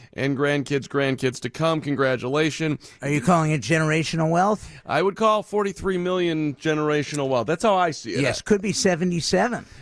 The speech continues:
Speaker 1: Right. Five million dollar signing bonus. He'll make one million this year.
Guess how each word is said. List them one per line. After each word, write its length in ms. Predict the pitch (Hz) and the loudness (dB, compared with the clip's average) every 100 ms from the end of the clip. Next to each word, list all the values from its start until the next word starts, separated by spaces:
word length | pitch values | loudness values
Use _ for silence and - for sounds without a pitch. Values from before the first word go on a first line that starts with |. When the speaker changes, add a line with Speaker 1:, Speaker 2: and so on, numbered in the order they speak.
| - | -6
Speaker 1:
Right. 340 | 143 151 110 - | 0 0 -2 -12
Five 340 | - 170 185 208 | -10 -2 0 2
million 300 | 208 208 196 | 2 2 2
dollar 260 | 190 180 | 2 0
signing 480 | 165 185 175 175 170 | -2 -2 0 0 0
bonus. 460 | 165 170 170 165 - | 2 2 2 -2 -2
He'll 120 | 147 | -2
make 220 | 147 139 | 0 0
one 320 | 120 147 170 | 0 0 0
million 380 | 175 170 165 160 | 2 2 2 0
this 240 | 160 147 - | 0 -2 0
year. 500 | 151 151 147 147 | 2 2 2 0